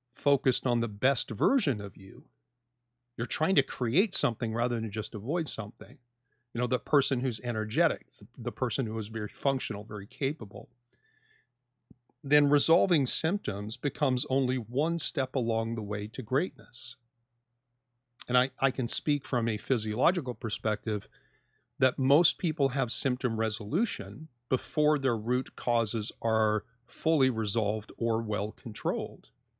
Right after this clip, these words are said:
And I can say that another way. Number one, physiology goes wrong before your symptoms appear. Like, whatever your symptoms are, the, the root cause that underlies that was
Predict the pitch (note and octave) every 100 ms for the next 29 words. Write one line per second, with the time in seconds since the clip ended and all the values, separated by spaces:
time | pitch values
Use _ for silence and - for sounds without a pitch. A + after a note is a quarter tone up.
0 | _ _ _ _ _ _ _ _ _ _
1 | _ _ _ C#3+ D3+ E3 D#3 - B3 A3
2 | F3+ C3+ C#3 D3 A2 G2 F#2+ - _ _
3 | _ _ _ _ _ _ _ _ _ _
4 | _ _ _ _ _ _ _ - E3 D#3+
5 | D3 G3 D#3+ B2+ C3+ _ _ _ _ -
6 | - G3 G3 F3+ D3+ E3 E3 C#3+ C3 A#2+
7 | B2+ A#2+ B2 C3 C#3 B2+ A2+ - _ A#2+
8 | B2 - - D#3+ E3 D3 B2+ - B2+ B2
9 | G#2+ G#2 G#2 - G#2 F#2+ _ _ - C3
10 | D3 D#3+ F#3 G3 D#3+ - C#3+ C#3 A2 G#2+
11 | C#3 G#2+ A2 A2 - A#2+ A2 D3 D#3+ -
12 | B2+ A#2+ A2 - A2 - - B2+ G#2+ G2+
13 | C3 F3+ D#3 F#2 F#2 G#2+ - _ _ _
14 | _ _ _ _ - C3+